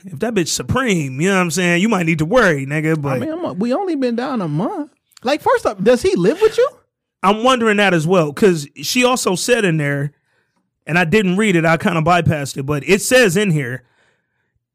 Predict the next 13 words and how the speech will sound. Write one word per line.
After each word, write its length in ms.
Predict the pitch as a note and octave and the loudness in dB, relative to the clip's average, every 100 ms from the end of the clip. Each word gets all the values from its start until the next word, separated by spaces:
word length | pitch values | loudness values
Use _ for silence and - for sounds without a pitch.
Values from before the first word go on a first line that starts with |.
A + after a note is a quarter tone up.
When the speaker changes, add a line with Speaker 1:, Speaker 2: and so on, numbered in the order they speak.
| - | 0
Speaker 1:
after 280 | G3 - F3 | 0 0 0
four 200 | A3+ A#3+ | 4 4
days 220 | A3+ F#3 | 4 0
of 60 | |
staying 260 | - F#3+ F#3 | -4 -2 2
here, 200 | E3+ E3 | 2 2
she 180 | - G3+ | 0 -2
decided 340 | F#3+ F3 D#3+ | 0 0 0
she 140 | - E3+ | -2 -2
wanted 220 | E3+ E3+ | 0 0
to 100 | E3+ | -2
get 300 | D#3 E3+ E3+ | 0 0 0
pizza 520 | F#3 D#3+ - C#3+ C#3 | -6 -6 -4 -4 -2